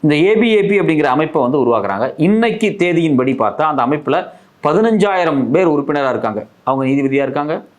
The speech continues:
லாயர்ஸா இருக்காங்க, பல்வேறு டெசிக்னேஷன்ல இருக்காங்க. அது ஆர் எஸ் எஸ் சார்ந்தவங்களும் இருக்காங்க, உச்சநீதிமன்றத்தில் இருக்கவங்களும் இருக்காங்க.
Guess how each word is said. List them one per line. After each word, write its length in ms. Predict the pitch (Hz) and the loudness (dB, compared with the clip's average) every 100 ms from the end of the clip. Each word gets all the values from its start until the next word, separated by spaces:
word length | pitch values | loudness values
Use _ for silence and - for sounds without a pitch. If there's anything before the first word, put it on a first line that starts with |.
| _ _ _ _ _ - | _ _ _ _ _ -2
லாயர்ஸா 440 | 110 135 139 139 | 0 2 0 0
இருக்காங்க, 480 | 131 151 160 170 - _ | -2 -2 -4 -6 -8 _
பல்வேறு 340 | - 185 214 180 | -2 2 2 2
டெசிக்னேஷன்ல 520 | 156 180 165 - 131 | 0 0 -2 -2 -2
இருக்காங்க. 220 | 110 110 | -2 -2
அது 100 | 110 | 0
ஆர் 120 | 110 139 | 0 0
எஸ் 120 | 143 | -2
எஸ் 120 | 147 | -2
சார்ந்தவங்களும் 360 | 143 151 151 143 | 0 0 -2 -2
இருக்காங்க, 240 | 151 185 226 - _ 113 | -2 -2 -4 -8 _ -4
உச்சநீதிமன்றத்தில் 760 | - 214 247 226 214 190 190 | 0 0 2 0 0 0 0
இருக்கவங்களும் 360 | 165 160 156 127 | 0 0 0 -2
இருக்காங்க. 260 | 101 90 | -2 -8